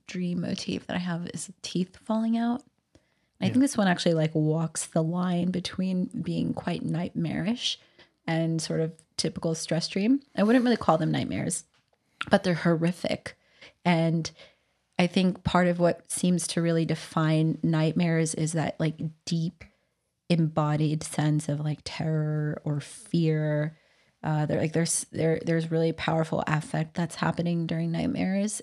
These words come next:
Speaker 1: And I've woken up from some of these teeth dreams with just a real sense of major disorientation and, and, like, needing to touch my mouth and make sure my <laughs> teeth are still there. They're really scary.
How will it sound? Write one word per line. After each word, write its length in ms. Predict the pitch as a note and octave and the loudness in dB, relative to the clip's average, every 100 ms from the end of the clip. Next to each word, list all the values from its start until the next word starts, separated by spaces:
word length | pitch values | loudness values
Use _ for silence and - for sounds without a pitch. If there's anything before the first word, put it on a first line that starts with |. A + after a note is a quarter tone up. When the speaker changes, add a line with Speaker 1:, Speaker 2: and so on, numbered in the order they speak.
| - | -2
Speaker 1:
And 420 | E3 E3 E3+ E3 | 0 0 0 -2
I've 260 | - F#3+ F#3 | 0 0 2
woken 300 | F3 F3 - | 0 0 -2
up 140 | - | -2
from 220 | - F3 | -2 -4
some 220 | F3+ - F3 | -2 -2 -2
of 80 | |
these 320 | E3+ F3+ F#3+ - | 0 -2 -4 -8
teeth 380 | - F3+ F3+ - | -2 0 0 -4
dreams 440 | F3 D#3 E3+ F3 | -4 -2 -2 -2
with 180 | E3+ - | -6 -6
just 440 | - D#3+ - - _ _ _ _ - | -4 -4 -4 -12 _ _ _ _ -4
a 80 | D#3+ | -2
real 460 | D#3+ F3 F#3 E3 | 2 4 4 2
sense 440 | D#3+ - D3+ D#3+ - | -2 -2 0 0 -2
of 240 | - D#3+ - | -6 -8 -4
major 340 | D#3+ D#3 D3 | -2 -2 -2
disorientation 880 | C#3+ - F3 E3+ F3 F#3 F3 - - | -6 -6 -4 -4 -4 -2 -2 -2 -4
and, 100 | - | -2
and, 400 | C3+ - - - | -2 -2 -2 -2
like, 260 | C#2+ - | -4 -4
needing 320 | F3+ E3 - F3 | -4 -4 -2 -4
to 120 | - | -4
touch 280 | - F#3 - | -8 -8 -4
my 120 | D3 | -4
mouth 380 | - D#3 D#3+ F3 | -2 -2 -2 -2
and 100 | F3+ | -4
make 140 | E3 F3 | -4 -4
sure 180 | - | -4
my 140 | E3+ E3+ | -2 -2
<laughs> 40 | |
teeth 280 | - - G3 | -2 -2 0
are 120 | A3+ G#3 | 0 0
still 480 | - - - F3+ | -6 -8 -6 -6
there. 420 | E3+ D#3 F3 G#3 G#3 - - - - - - | -2 0 2 0 -2 -14 -16 -16 -20 -20 -8
They're 240 | - F#3+ | 0 2
really 280 | F3+ F#3+ C4+ | 4 2 2
scary. 800 | C#3+ - D#3 F3+ D#3+ - E3+ G3 | 0 -2 2 2 2 -2 -2 -4